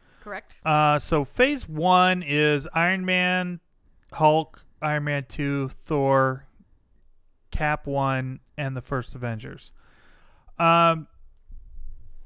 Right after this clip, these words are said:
Speaker 1: See, for me, it's the Cap movies.
Speaker 2: Yeah.
Speaker 1: Those are fucking great. Those are the best of 'em to me.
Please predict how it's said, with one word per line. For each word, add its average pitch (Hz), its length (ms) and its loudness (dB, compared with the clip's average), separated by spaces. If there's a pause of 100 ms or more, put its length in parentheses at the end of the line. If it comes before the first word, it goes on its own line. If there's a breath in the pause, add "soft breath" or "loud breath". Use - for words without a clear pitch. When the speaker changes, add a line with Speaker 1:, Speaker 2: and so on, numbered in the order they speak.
(1000 soft breath)
Speaker 1:
See, 277 220 -6
for 262 220 -4
me, 302 640 -4 (680)
it's 226 200 2
the 196 100 -8
Cap - 320 -4
movies. - 520 -12 (300)
Speaker 2:
Yeah. 170 220 -2 (480 soft breath)
Speaker 1:
Those 233 360 6
are 214 60 2
fucking 175 400 -4
great. 143 320 -12 (640)
Those 247 260 4
are 226 40 -4
the 202 60 0
best 180 360 -6
of - 80 -16
'em - 140 -20
to - 100 -16
me. - 140 -16